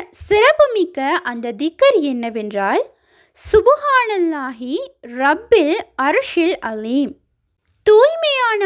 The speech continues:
அல்லாஹ்வே, மகத்தான அர்ஷினுடைய ரப்பே. இந்த திக்ரை ஓதினால் அல்லாஹ் சுப்ஹானஹு தஆலா பாசத்துடன் நம்முடைய தேவைகளை நிறைவேற்றி தருவான். சுப்ஹானல்லாஹ்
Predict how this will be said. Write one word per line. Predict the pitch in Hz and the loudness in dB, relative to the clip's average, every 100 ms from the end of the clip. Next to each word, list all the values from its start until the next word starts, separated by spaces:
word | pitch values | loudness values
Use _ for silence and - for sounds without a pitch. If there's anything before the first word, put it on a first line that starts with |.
| 339 | -2
அல்லாஹ்வே, | 277 311 320 302 226 220 - _ _ _ _ - | -4 -4 -4 -6 -10 -12 -14 _ _ _ _ -6
மகத்தான | 262 294 440 539 539 381 320 254 254 494 480 254 | -2 0 2 0 2 2 2 0 -2 -2 0 2
அர்ஷினுடைய | 311 508 - 571 494 359 320 294 | 4 2 0 -4 0 0 0 -2
ரப்பே. | 226 202 185 190 - _ _ _ _ - | -4 -8 -10 -12 -16 _ _ _ _ 0
இந்த | 440 539 | 4 4
திக்ரை | 480 381 381 622 605 440 - | 4 2 4 4 4 0 -6
ஓதினால் | 269 285 277 254 226 240 370 - | -8 -8 -8 -10 -6 -6 -6 -8
அல்லாஹ் | 247 262 294 480 508 453 | -6 0 4 4 0 -10
சுப்ஹானஹு | 311 240 339 403 370 339 277 269 | -8 -4 0 2 2 0 -4 -8
தஆலா | 233 220 214 196 - - _ _ - | -6 -6 -4 -2 -2 -4 _ _ 2
பாசத்துடன் | 339 571 659 605 587 381 285 277 440 | 4 4 2 -2 0 -2 -2 -2 -2
நம்முடைய | 320 233 240 247 254 - | -4 -6 -8 -6 -6 -4
தேவைகளை | 285 349 523 523 359 339 285 330 | 0 2 4 2 2 2 2 2
நிறைவேற்றி | 349 254 285 453 427 349 - - | 2 2 2 2 2 -2 -4 -6
தருவான். | 214 202 196 196 - _ _ _ _ _ _ | -6 -8 -8 -8 -10 _ _ _ _ _ _
சுப்ஹானல்லாஹ் | - 370 571 640 640 539 440 370 359 359 | 0 4 4 2 0 0 -2 -2 -2 -4